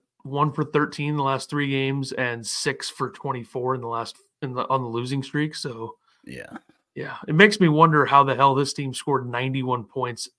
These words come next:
Speaker 1: against Indiana and eighty-one against Michigan State.
Speaker 2: <laughs>
Speaker 1: Who knows how that happened, but they gotta figure, uh, maybe change their lineup, maybe take Klesmit out and throw,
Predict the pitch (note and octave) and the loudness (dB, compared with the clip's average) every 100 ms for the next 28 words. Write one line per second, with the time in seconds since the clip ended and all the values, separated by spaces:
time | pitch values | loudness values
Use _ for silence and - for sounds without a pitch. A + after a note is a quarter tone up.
0 | - B2 B2 A2 - C3+ B2+ B2 A#2+ A#2 | -8 -8 -8 -8 -6 -4 -4 -4 -2 -4
1 | A2 B2 B2+ B2 A#2 A2+ A2+ G#2+ - A#2+ | -6 -6 -4 -4 -4 -4 -6 -8 -6 -6
2 | - - - A#2 A2+ G2 _ _ _ _ | -8 -12 -8 -6 -6 -10 _ _ _ _
3 | _ - - D#3 D#3+ - _ _ _ _ | _ -20 2 2 2 -4 _ _ _ _
4 | _ _ _ _ - C#3 B2+ B2 A2+ A2+ | _ _ _ _ -8 -6 -2 -4 -4 -6
5 | A2+ A2 A2 G#2 A#2 A2+ A2+ C#3+ D3 B2 | -4 -6 -8 -10 -10 -6 0 2 4 2
6 | A2 C3 A2+ A2 G#2 G2+ _ _ _ _ | 0 -6 -6 -8 -8 -12 _ _ _ _
7 | - - C#3+ E3+ E3+ D3 D3+ C#3 A2+ G#2+ | -12 -2 2 2 2 2 2 2 0 0
8 | B2+ E3 F3+ - _ _ _ C#3+ D#3 D#3+ | 4 4 2 -4 _ _ _ -2 -2 0
9 | D#3+ D#3 - D3+ C#3+ C#3 C3 D3+ D3 C3 | -2 0 2 2 2 2 4 4 2 -4
10 | C#3+ C#3 C#3 C3+ | 0 4 4 2